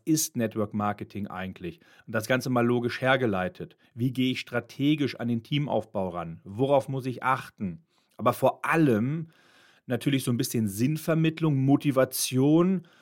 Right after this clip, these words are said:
und final Aktivität. Die wollten einfach natürlich, wie, wie das eigentlich immer der Fall ist,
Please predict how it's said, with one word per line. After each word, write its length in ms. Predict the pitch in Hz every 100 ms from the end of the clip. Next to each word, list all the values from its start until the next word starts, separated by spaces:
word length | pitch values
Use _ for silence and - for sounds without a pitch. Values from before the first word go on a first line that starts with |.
| _ _
und 340 | - 143 180 190
final 760 | - 135 123 123 131 156 175 160 _ _ _ _ _ -
Aktivität. 920 | 147 - - 156 156 160 190 110 - _ _ _ -
Die 120 | 101
wollten 320 | 107 135 151
einfach 500 | 117 139 - 147 143
natürlich, 640 | 110 - 120 131 147 -
wie, 260 | 113 123 110 - -
wie 80 | 117
das 140 | 117
eigentlich 280 | 117 104 92
immer 160 | 117 120
der 140 | 120
Fall 240 | 113 120 123
ist, 180 | 120